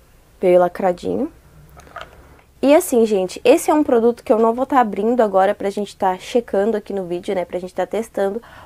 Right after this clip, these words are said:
porque como ele é muito grande, eu tenho certeza que eu não vou usar ele agora. Então, o produto que eu testei aí com vocês foi este daqui, que também é um tônico. E futuramente, quando esse aqui acabar, eu vou testar esse aqui e conto pra vocês no meu Instagram. Então, se você não estiver me seguindo, segue lá, é Just Esté.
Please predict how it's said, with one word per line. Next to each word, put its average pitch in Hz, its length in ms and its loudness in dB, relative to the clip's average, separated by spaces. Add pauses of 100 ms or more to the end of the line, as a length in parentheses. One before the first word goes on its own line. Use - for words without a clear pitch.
(100)
porque 240 300 4
como 320 180 -2
ele 320 100 4
é 240 40 4
muito 214 220 -2
grande, 208 280 0
eu 208 60 -4
tenho 214 120 -4
certeza 214 360 -4
que - 60 -4
eu 233 40 0
não 226 120 0
vou 208 160 -2
usar 233 200 0
ele 220 140 -2
agora. 190 400 0 (280)
Então, 214 240 0
o 214 60 -8
produto 226 340 0
que - 80 0
eu 226 40 0
testei 240 380 0
aí 220 100 0
com 220 120 -8
vocês 220 420 -4
foi 226 260 0
este - 340 -2
daqui, 247 340 -4
que - 100 -18
também 202 260 -4
é 202 40 -6
um 233 120 -4
tônico. 202 480 -6 (500)
E 302 180 2
futuramente, 302 640 0
quando 240 160 0
esse 233 160 -2
aqui 226 100 -4
acabar, 214 500 0 (240)
eu 330 160 6
vou 294 100 4
testar 247 340 0
esse 220 140 -6
aqui 214 340 -8 (280)
e 302 100 -2
conto 269 280 2
pra 254 160 0
vocês 240 300 -2
no 240 80 2
meu 226 100 0
Instagram. 233 460 0
Então, 220 320 -4
se - 140 -4
você 254 200 -2
não 269 60 2
estiver 262 180 -4
me 233 80 -2
seguindo, 220 320 -8
segue 220 320 -4
lá, 208 220 2
é 220 120 -4
Just 214 280 -4
Esté. 202 380 -4